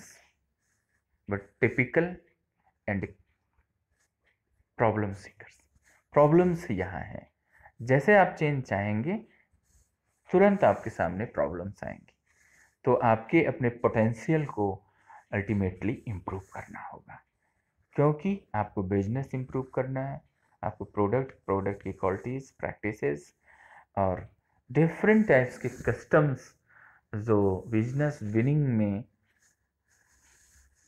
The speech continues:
opt किए जा सकते हैं, आते हैं, उन सारे में हमें उन सभी तरह के business provisions को हम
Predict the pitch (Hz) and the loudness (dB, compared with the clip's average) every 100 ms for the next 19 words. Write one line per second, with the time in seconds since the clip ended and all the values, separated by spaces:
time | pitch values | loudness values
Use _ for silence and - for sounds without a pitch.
0 | - 135 127 - - 110 98 92 90 92 | 4 6 4 -4 -10 -2 -2 0 -2 -4
1 | - - 95 101 104 110 - 107 - 113 | -10 -8 -8 -6 -8 -12 -10 -10 -8 -8
2 | 104 80 78 - _ _ _ - 117 117 | -6 -8 -10 -14 _ _ _ -6 -4 -4
3 | - 98 92 101 107 90 76 73 73 - | -8 -6 -4 -2 -4 -4 -8 -8 -8 -12
4 | _ _ - _ 127 127 123 - 107 139 | _ _ -20 _ -4 -4 -4 -2 0 0
5 | 143 98 101 95 92 90 95 82 - 98 | 0 0 0 -2 -6 -6 -6 -10 -8 -10
6 | - - 80 80 - 98 - - - - | -8 -10 -10 -10 -12 -14 -14 -14 -12 -12
7 | 64 | -16